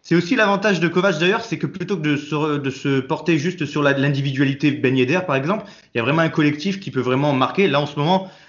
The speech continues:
il y a, il y a un joueur qui marque, euh, sur tous ses matchs. C'est le défenseur qui était au frigo il y a quelques mois,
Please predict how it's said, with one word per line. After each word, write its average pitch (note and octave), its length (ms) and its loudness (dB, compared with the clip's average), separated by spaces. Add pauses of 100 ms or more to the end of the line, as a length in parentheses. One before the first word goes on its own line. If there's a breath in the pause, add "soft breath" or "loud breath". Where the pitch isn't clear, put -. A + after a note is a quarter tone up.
(120)
il - 60 -4
y C3+ 60 4
a, C3+ 280 6
il B2+ 80 -4
y C3+ 40 -2
a B2+ 180 0
un B2+ 140 -4
joueur D3+ 360 -4
qui - 160 -12
marque, - 240 -4
euh, G#2+ 160 -6 (120)
sur - 160 -12
tous E3 120 -8
ses C#3 120 -2
matchs. - 420 -2
C'est - 140 -12
le G#2+ 80 -10
défenseur C3 520 -4
qui A#2 260 -8
était A#2 140 -2
au B2 80 -2
frigo D3 360 -2
il - 20 4
y C3 40 2
a - 40 -2
quelques C3 220 -6
mois, E3 400 -2